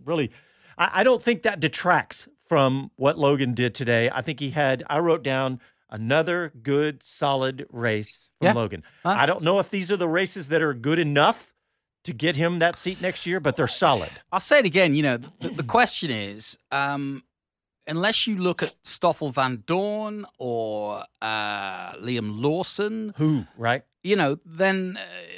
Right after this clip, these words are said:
Speaker 2: you know, there is no obvious fix. Uh, and I say Stoffel Van Dorn because he's a Mercedes driver. That's, you know, and he's there as a reserve and
Speaker 1: Yeah.
Speaker 2: so on. Now, there's Drogovic. Um, that's a possibility if you're looking for
Speaker 1: Yeah, yeah.
Speaker 2: uh,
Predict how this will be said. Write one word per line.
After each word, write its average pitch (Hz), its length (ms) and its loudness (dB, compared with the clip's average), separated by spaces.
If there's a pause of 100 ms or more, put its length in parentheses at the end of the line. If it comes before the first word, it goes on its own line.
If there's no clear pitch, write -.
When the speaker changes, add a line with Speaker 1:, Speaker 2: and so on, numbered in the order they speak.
(460)
Speaker 2:
you 180 160 -10
know, 127 160 0 (100)
there 208 200 6
is 254 160 4
no 208 160 2
obvious 143 600 0
fix. - 680 -8
Uh, 123 280 -2
and 143 120 -2
I 151 80 2
say 156 260 2
Stoffel 135 360 0
Van 127 180 2
Dorn 131 200 2
because 135 220 -4
he's 123 160 -4
a 127 60 -2
Mercedes 131 500 -2
driver. 90 400 -8
That's, - 480 -8 (280)
you 135 100 -6
know, 107 200 -8 (140)
and 123 120 0
he's 95 120 -4
there 113 280 -4
as 107 120 -10
a 110 40 -10
reserve 107 460 -6
and 98 120 -12
Speaker 1:
Yeah. 110 80 -4
Speaker 2:
so 131 140 -2
on. 92 180 -12 (360)
Now, 92 260 0 (280)
there's 110 220 -10
Drogovic. - 800 -2 (160)
Um, 110 540 -2
that's 139 240 2
a 131 60 -6
possibility 123 840 -4 (140)
if 131 180 -8
you're 135 80 -2
looking 127 300 -6
for 131 140 -4
Speaker 1:
Yeah, 127 360 2
yeah. 135 160 0
Speaker 2:
uh, 78 380 -14